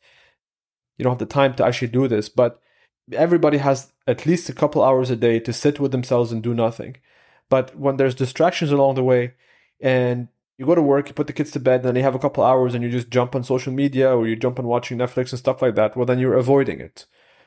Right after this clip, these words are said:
So you're not really going to be even aware of what's going on, because you don't even have the time to be aware of what is, it is that is causing your suffering.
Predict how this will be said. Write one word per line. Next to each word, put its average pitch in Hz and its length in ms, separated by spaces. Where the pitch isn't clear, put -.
So 127 380
you're 131 220
not 143 220
really 139 180
going 139 200
to 135 80
be 123 100
even 127 180
aware 131 260
of 127 100
what's 113 180
going 117 200
on, 110 140
because 110 240
you 127 80
don't 151 140
even 139 120
have 139 100
the 131 80
time 127 320
to 127 100
be 120 160
aware 117 360
of 107 200
what 113 160
is, 117 160
it 117 160
is 127 200
that 120 120
is 113 120
causing 117 380
your 110 80
suffering. 107 500